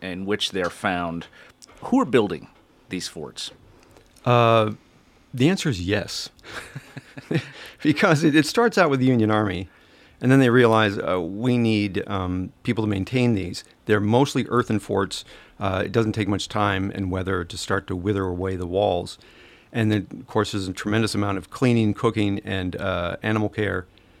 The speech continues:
Speaker 2: uh, maintenance, construction. And then, so there's more and more of the, I'd say, office jobs, middle-class jobs, and laboring costs that are surrounded by anybody who declares loyalty to the Union by way of these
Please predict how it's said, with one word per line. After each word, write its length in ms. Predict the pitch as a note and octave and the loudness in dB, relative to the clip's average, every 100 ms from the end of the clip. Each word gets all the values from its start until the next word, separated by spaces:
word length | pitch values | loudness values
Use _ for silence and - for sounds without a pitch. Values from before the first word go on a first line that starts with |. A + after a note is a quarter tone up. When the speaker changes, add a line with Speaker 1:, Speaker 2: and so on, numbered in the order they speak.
| _ - | _ -6
Speaker 2:
uh, 200 | G2 G2 | -4 -2
maintenance, 460 | G2 G#2 A2 G#2 - | -2 0 0 -2 -4
construction. 600 | G2+ - G2+ - F#2+ F2+ _ _ _ _ _ _ _ _ _ | -6 -4 -4 -4 -8 -8 _ _ _ _ _ _ _ _ _
And 120 | A#2+ | 0
then, 200 | B2 A#2 | 2 2
so 340 | - - A#2 - _ _ _ _ _ _ _ | 0 4 2 2 _ _ _ _ _ _ _
there's 280 | A#2 A#2+ G#2 | 2 2 4
more 220 | B2 B2+ | 4 4
and 100 | A#2 | 4
more 400 | A2 G#2+ G#2 - | 4 4 2 0
of 320 | G#2 G2 E2+ | -2 -2 -2
the, 380 | F#2+ F#2+ F#2 F2 _ _ _ _ - | -4 -4 -4 -8 _ _ _ _ -20
I'd 180 | - - | -16 -12
say, 180 | - B2 _ | -8 -10 _
office 300 | B2 B2 A2+ | -2 0 -4
jobs, 300 | - F#2 E2+ | -4 -6 -2
middle-class 480 | A#2 B2+ - G2+ F2 | -2 -2 0 -2 -2
jobs, 320 | - F#2 F2+ | -2 -2 -2
and 200 | G#2+ G#2 | -4 0
laboring 340 | A#2+ A#2+ A#2 G2+ | 0 0 0 -2
costs 440 | A2 G2 F#2 - - - - _ - | 0 -2 -2 -14 -18 -20 -20 _ 0
that 140 | A#2 | 4
are 320 | A2 G#2 - - _ _ _ | 4 4 0 -12 _ _ _
surrounded 320 | - C3 B2+ | 0 2 4
by 100 | A2+ | 4
anybody 380 | C#3+ D#3+ C#3+ C3 | 4 4 4 2
who 80 | B2+ | 0
declares 480 | A2 - B2 A2+ | -2 0 2 2
loyalty 520 | F#2+ G#2+ G#2+ G2 G#2+ F#2+ | 2 2 2 0 -4 -6
to 100 | F#2 | -4
the 80 | |
Union 300 | F#2 G#2 F#2 | -2 -2 -2
by 160 | E2+ F#2+ | -4 -6
way 220 | F#2 G2 | -4 -6
of 140 | F#2+ F2 | -6 -8
these 240 | F2+ - | -10 -10